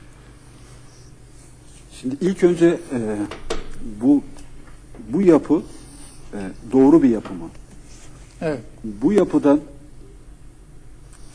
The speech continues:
Speaker 1: alınan kararlar, e, yapılan müdahaleler doğru mu? Şu ana kadar uygulamada görüyoruz ki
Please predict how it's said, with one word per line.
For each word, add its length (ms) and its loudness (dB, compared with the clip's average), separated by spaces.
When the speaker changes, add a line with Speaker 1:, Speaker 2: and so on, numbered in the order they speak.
Speaker 1:
alınan 340 2
kararlar, 580 0
e, 60 -12
yapılan 360 -2
müdahaleler 640 -2
doğru 280 2
mu? 160 -12
Şu 200 -4
ana 180 0
kadar 200 2
uygulamada 540 4
görüyoruz 520 0
ki 160 -8